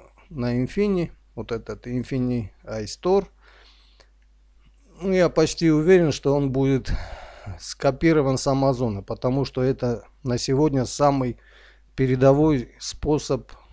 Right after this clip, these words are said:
и метод торговли через интернет. Поэтому, э, даже если вот так вот поизучать, просто посмотреть, что и как делается на Амазоне, мы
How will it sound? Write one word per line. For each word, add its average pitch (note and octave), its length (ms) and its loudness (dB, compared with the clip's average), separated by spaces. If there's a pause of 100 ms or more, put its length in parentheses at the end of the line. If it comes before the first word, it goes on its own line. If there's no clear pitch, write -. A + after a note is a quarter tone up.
(240)
и C3+ 120 -4
метод C#3 640 -2 (300)
торговли B2+ 580 2
через B2 560 -4 (100)
интернет. A#2 640 -4 (760)
Поэтому, C#3+ 680 4 (560)
э, A2+ 400 -12
даже B2 420 2
если B2 380 0
вот A2+ 220 -4
так A2+ 220 -4
вот G#2 200 -10
поизучать, A#2+ 800 0
просто A#2 380 -4
посмотреть, A2+ 800 -4 (380)
что - 340 2
и B2 120 6
как A#2+ 340 2
делается A2+ 560 0
на A2 240 -4
Амазоне, E3 720 -2 (960)
мы D#3+ 340 0